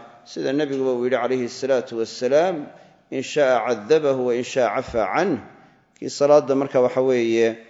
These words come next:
yacni, marka aan ilaalinaynin, ee waxa weeye waajibaadkii salaadda ka tegtegayey ama salaaddii waqtiyada qaar ka tegayey,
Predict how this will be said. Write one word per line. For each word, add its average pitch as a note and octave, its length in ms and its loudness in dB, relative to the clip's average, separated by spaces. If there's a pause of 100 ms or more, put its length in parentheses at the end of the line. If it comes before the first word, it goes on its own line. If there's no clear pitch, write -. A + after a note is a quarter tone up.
(340)
yacni, A#2+ 340 0
marka C3+ 300 0
aan C3+ 100 2
ilaalinaynin, C3+ 840 4 (720)
ee C3 80 6
waxa C#3 240 6
weeye C3+ 160 6
waajibaadkii C#3+ 540 4
salaadda C#3+ 440 6
ka D#3+ 140 0
tegtegayey E3 880 0
ama B2+ 160 -2
salaaddii C#3+ 460 6
waqtiyada C#3+ 400 2
qaar D#3 240 6
ka E3 100 2
tegayey, F3+ 720 4